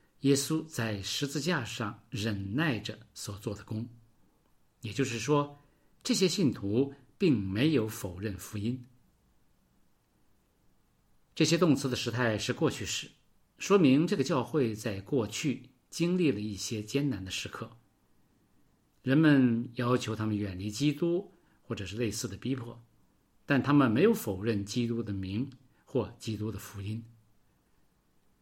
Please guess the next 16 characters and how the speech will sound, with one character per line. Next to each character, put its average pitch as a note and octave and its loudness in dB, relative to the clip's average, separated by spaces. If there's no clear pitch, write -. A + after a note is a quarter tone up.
现 D#3 6
在 D3 8
有 A#2 2
一 A#2+ 6
扇 A#2+ 4
门 A2 2
为 A#2+ 2
你 G2+ 0
们 G#2 -2
打 - -6
开 - -6
了， - -10
快 D#3 0
跑 G2 -8
过 A#2+ -4
去。 - -8